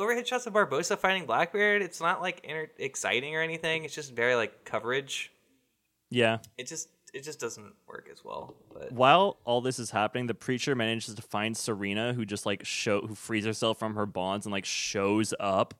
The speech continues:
Speaker 2: Oh, no, wait, no, he's dying. He stumbles upon her pri-, prison location and frees her. And then she just, like,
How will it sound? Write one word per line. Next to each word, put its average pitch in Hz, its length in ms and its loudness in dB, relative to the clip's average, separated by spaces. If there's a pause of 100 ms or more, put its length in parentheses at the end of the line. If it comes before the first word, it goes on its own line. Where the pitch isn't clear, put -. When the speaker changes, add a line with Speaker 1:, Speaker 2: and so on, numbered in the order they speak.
(180)
Speaker 2:
Oh, 170 120 8
no, 196 140 10
wait, 226 100 6
no, 185 160 10
he's 196 220 2
dying. 147 440 8
He 135 120 -2
stumbles 151 400 0
upon 151 260 2
her 127 120 2
pri-, 127 360 -2
prison 123 340 0
location 113 360 0
and 120 140 -2
frees 127 400 -2
her. 104 140 0
And 107 100 0
then 113 60 -4
she 135 120 -4
just, 120 160 -4
like, 110 260 0